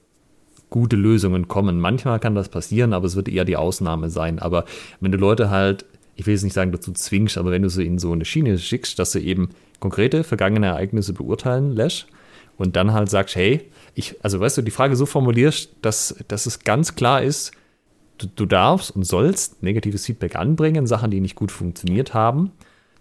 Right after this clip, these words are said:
ähm, dann ist das halt plausibler, dass das dann auch passiert. Weil, weißt du, wenn du so, ah, gut, nicht gut, ah, ich weiß nicht, fand ich irgendwas nicht gut, aber wenn du konkret fragst, was hatte ich denn,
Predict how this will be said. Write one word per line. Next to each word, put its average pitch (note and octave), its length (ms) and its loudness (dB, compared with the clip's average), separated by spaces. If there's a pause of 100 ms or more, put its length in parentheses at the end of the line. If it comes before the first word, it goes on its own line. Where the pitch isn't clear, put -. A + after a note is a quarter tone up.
(240)
ähm, F#2 640 2
dann G2 200 2
ist - 220 -2
das B2+ 140 0
halt G#2 240 0
plausibler, G2 560 0
dass F#2 160 0
das F#2+ 140 -4
dann F#2 120 -2
auch - 240 -4
passiert. F2+ 520 -2
Weil, F2 180 2
weißt A2+ 200 0
du, B2 60 2
wenn A2 140 2
du G#2+ 80 2
so, G#2+ 260 0 (300)
ah, G#2 180 0
gut, A2 220 -2
nicht A#2 260 0
gut, A2 140 0
ah, G#2+ 120 -2
ich G#2 120 -4
weiß G#2 120 -2
nicht, G2+ 120 -4
fand G#2+ 160 -2
ich G#2 60 -8
irgendwas G#2 300 -2
nicht A#2+ 200 -2
gut, A2 160 0
aber F#2+ 80 2
wenn F#2+ 60 2
du G2 80 0
konkret G#2+ 360 -4
fragst, G#2+ 280 0
was G2 120 -4
hatte A2 120 -2
ich G#2 100 -6
denn, F#2+ 340 2